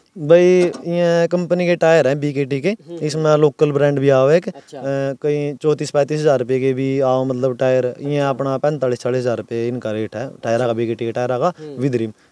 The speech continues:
Speaker 1: तो ये टायर हमने original लगवा रखे, बाकी वहाँ भी original ले हुए हैं यार।
Speaker 2: हम्म, हम्म।
Speaker 1: इनकी ये, ये, यो, मतलब, top मॉडल है, उसमें हम
Speaker 2: अच्छा।
Speaker 1: कैस के, हाँ।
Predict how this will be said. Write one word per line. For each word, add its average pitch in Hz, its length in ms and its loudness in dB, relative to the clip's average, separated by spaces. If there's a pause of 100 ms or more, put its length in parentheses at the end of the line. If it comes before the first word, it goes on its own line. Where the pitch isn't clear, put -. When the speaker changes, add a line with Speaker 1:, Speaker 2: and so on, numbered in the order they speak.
(140)
Speaker 1:
तो 120 340 -2
ये 127 500 -2
टायर 131 240 0
हमने 123 200 -2
original 139 320 0
लगवा 117 280 0
रखे, 113 200 -4
बाकी 180 240 2
वहाँ 240 140 6
भी 226 100 2
original 214 300 2
ले 233 80 6
हुए 202 140 4
हैं 185 60 8
यार। 180 140 8
Speaker 2:
हम्म, 190 100 -8
हम्म। 175 200 -4
Speaker 1:
इनकी 233 180 2
ये, 226 200 4
ये, 240 140 2
यो, 220 220 4
मतलब, 220 220 0
top 208 180 4
मॉडल 196 200 2
है, 143 60 0
उसमें 127 220 -6
हम 123 80 -6
Speaker 2:
अच्छा। 127 160 -4
Speaker 1:
कैस - 100 -8
के, 117 80 -10
हाँ। 104 240 -8